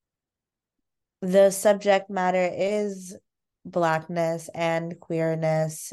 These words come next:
intertwined. And for me, for my personal projects as well,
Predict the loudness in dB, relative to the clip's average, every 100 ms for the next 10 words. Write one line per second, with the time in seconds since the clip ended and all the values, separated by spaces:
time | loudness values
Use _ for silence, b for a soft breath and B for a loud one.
0 | -10 -8 -4 -6 -4 -4 0 0 -2 -4
1 | -6 -10 -16 -20 _ _ _ _ _ _
2 | _ B B B B B _ _ _ _
3 | _ 0 2 2 0 -4 -2 0 0 -2
4 | -2 -2 -4 -6 -10 _ _ _ _ -4
5 | 2 2 2 0 2 0 2 2 2 0
6 | -2 -8 -6 -2 0 0 -2 -6 -14